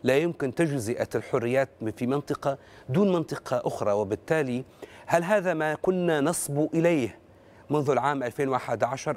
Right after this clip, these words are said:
أن نصل إلى هذه المرحلة؟ هل هذا ما كنا ن-، ن-،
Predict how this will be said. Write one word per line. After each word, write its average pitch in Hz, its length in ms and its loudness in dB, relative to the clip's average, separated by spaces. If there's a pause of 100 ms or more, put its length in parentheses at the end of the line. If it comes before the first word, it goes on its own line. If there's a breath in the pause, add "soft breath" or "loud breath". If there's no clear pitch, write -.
أن 143 100 2
نصل 170 300 0
إلى 120 140 0
هذه 123 380 -2 (540 loud breath)
المرحلة؟ 170 580 0 (120)
هل 139 120 -2
هذا 165 200 2
ما 151 80 -2
كنا 151 320 -2
ن-، 127 420 -4
ن-، 110 100 -8